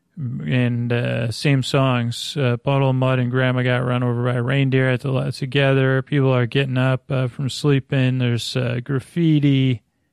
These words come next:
"Great work," Sean says to Michael. Then Vicky says, "I got some informa-, inter-, infor-, interesting information. Oh, humans are getting away."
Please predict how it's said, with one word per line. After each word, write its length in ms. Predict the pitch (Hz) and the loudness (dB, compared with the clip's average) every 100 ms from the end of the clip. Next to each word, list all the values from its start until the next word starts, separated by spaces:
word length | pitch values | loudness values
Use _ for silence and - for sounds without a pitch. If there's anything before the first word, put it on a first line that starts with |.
| _ - | _ -2
"Great 160 | 147 147 | 0 2
work," 320 | 139 139 131 | 2 0 0
Sean 280 | - 135 127 | -2 0 0
says 260 | 143 123 | -2 -2
to 80 | - | -2
Michael. 760 | 135 127 127 - 131 120 120 - _ _ _ _ _ _ _ _ _ _ _ _ _ _ _ _ | 0 0 0 0 0 0 -2 -8 _ _ _ _ _ _ _ _ _ _ _ _ _ _ _ _
Then 140 | 139 135 | -2 2
Vicky 260 | 143 135 | 2 0
says, 260 | - 131 117 | -2 -2 -2
"I 120 | 135 | 0
got 100 | 156 | 0
some 160 | - 151 | 0 -2
informa-, 420 | 143 156 143 143 | -2 0 0 -2
inter-, 460 | 147 143 - 151 | -2 -2 -2 -4
infor-, 500 | 151 139 139 143 143 | -2 -4 -2 -4 -4
interesting 640 | 147 143 151 - 151 - 139 | -4 -4 -4 -4 -4 -2 -2
information. 640 | 135 - 139 151 - 127 - | 0 0 2 2 0 -6 -2
Oh, 200 | 156 185 | 0 0
humans 480 | 156 170 180 160 139 | 0 2 4 2 2
are 80 | 127 | 0
getting 240 | 131 123 | 0 0
away." 640 | 120 123 120 120 123 117 | -2 -4 -4 -4 -2 -4